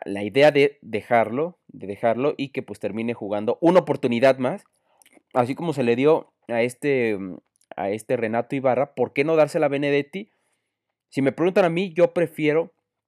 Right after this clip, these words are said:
otro refuerzo más y que se ha trasladado Benedetti a otro equipo. Pero, pero,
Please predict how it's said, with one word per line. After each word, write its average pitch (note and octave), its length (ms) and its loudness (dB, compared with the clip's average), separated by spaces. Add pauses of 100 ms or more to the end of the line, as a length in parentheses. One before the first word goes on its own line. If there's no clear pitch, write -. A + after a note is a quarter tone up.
(460)
otro B2 240 2
refuerzo B2+ 300 0
más B2 240 -2
y E3+ 80 -8
que F#3 140 -2
se D#3 100 -4
ha C3+ 80 -2
trasladado C3 440 2
Benedetti A2+ 340 -2
a G#2+ 60 2
otro G#2 180 -4
equipo. B2+ 440 -6 (420)
Pero, F#3+ 440 6 (260)
pero, C#3 380 2